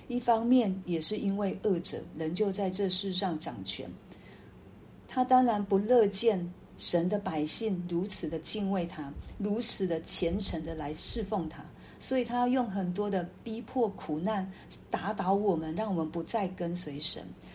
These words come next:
可是希伯来书的这一个大牧者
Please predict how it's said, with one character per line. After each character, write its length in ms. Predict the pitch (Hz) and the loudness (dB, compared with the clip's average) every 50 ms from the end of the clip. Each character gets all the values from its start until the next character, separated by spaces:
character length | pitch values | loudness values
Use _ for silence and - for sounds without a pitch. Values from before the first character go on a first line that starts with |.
| - - - | -18 -10 -4
可 120 | - 190 | -2 -2
是 200 | 185 208 247 240 | 0 0 0 -2
希 280 | - - - - 240 233 | 0 -2 -2 -2 -2 -2
伯 180 | - 208 196 | -2 -2 -2
来 160 | 196 190 185 190 | 0 0 0 -2
书 240 | 190 - 214 208 | -2 -2 -4 -4
的 100 | 196 196 | -4 -4
这 220 | 190 190 - 247 240 | -4 -2 -2 -2 -2
一 40 | 233 | -2
个 60 | 220 | -4
大 280 | - - 285 262 247 233 | -4 -4 -2 -2 0 2
牧 180 | 254 269 240 | 2 2 2
者 220 | 196 - 185 175 | 2 2 0 0